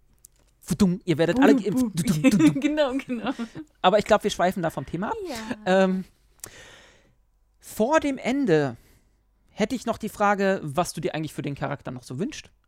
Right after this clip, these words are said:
Speaker 1: Also, wo, wo soll denn die Reise mit Onaris hingehen? Hast du
Speaker 2: Hm.
Speaker 1: coole Story-Ideen,
Speaker 2: Ja, hab
Speaker 1: die
Speaker 2: ich,
Speaker 1: noch
Speaker 2: aber
Speaker 1: niemand
Speaker 2: meine
Speaker 1: kennt?
Speaker 2: Ideen werden immer einfach mal ignoriert, will ich mal kurz
Speaker 1: Was?
Speaker 2: sagen.
Speaker 1: Dann,
Speaker 2: Nein,
Speaker 1: dann darfst
Speaker 2: Scherz.
Speaker 1: du jetzt dich hiermit an die, an die Öffentlichkeit wenden.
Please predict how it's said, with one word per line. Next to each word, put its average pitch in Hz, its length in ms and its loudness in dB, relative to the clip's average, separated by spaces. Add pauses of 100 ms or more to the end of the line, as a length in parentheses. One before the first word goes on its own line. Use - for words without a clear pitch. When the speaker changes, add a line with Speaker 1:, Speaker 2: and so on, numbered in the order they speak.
(120)
Speaker 1:
Also, 160 400 0
wo, 175 260 -2
wo 175 200 -4
soll 165 180 0
denn 160 140 -2
die 151 80 -4
Reise 160 260 -2
mit 156 140 -8
Onaris 147 360 -6
hingehen? 202 360 -4
Hast - 180 -4
du 160 280 -2 (140)
Speaker 2:
Hm. 226 140 -4
Speaker 1:
coole 185 560 -4
Story-Ideen, 180 800 -2 (300)
Speaker 2:
Ja, 240 200 -2
hab 294 140 0
Speaker 1:
die - 60 0
Speaker 2:
ich, - 60 -2
Speaker 1:
noch 151 100 -4
Speaker 2:
aber 202 100 -4
Speaker 1:
niemand 185 80 0
Speaker 2:
meine 220 180 0
Speaker 1:
kennt? 254 200 0
Speaker 2:
Ideen 233 260 -8
werden 220 240 -4
immer 226 380 -6
einfach 202 340 -12
mal 202 400 -10 (240)
ignoriert, 190 640 -14 (260)
will 170 120 -18
ich - 100 -20
mal 175 100 -14
kurz - 100 -12
Speaker 1:
Was? 180 260 6
Speaker 2:
sagen. - 80 -14
Speaker 1:
Dann, 180 140 2 (340)
Speaker 2:
Nein, 180 120 -2
Speaker 1:
dann 165 120 0
darfst - 20 -6
Speaker 2:
Scherz. 170 220 -4
Speaker 1:
du 196 60 -2
jetzt 196 280 -2
dich 196 120 -4
hiermit 240 400 -4
an 196 160 -2
die, 208 220 -4
an 185 100 -4
die 190 140 -6
Öffentlichkeit 220 560 -6
wenden. 214 300 -6